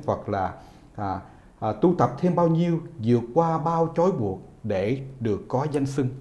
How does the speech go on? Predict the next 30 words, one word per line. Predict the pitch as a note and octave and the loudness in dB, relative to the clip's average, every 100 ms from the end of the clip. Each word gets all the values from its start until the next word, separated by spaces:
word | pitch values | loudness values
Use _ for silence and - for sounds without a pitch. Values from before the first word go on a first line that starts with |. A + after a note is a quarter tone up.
| - - - - | -16 -20 -20 -2
Thì | - C3+ | 6 8
thường | D3+ C#3 | 8 6
thường | D3+ C#3 | 6 8
những | C3+ G3+ | 8 10
người | G3+ D#3 C3+ | 10 10 8
mà | B2 | 6
mới | C3 F3+ A3 F#3 | 8 8 6 4
theo | F#3 | 4
dõi | C#3+ B2+ E3 | 6 6 6
đạo | C#3 C3+ | 4 4
Phật, | A#2+ D#3 | 0 2
hay | |
là | C#3 | 2
những | B2+ E3+ | 4 6
người | C#3 C3 | 4 4
không, | F3+ E3+ - - - - | 2 0 -2 -10 -20 -14
không | - F3+ F3 | -2 2 2
gành | C3+ D3 C3 A#2+ | 4 4 6 6
á, | E3 - - | 4 0 -8
hay | - D#3+ | 0 4
là | B2+ | 6
hoặc | A2 C3 C3 | 4 4 6
là | |
những | A#2+ C#3 E3+ | 6 6 6
người | D3 A#2+ | 6 6
mà | A#2+ A2 | 4 2
lâu | G#2+ D3+ | 4 4
lâu | D#3 D3+ | 6 4
nghe | D#3+ D#3+ D#3 | 4 4 2
là, | B2 G2+ | 2 0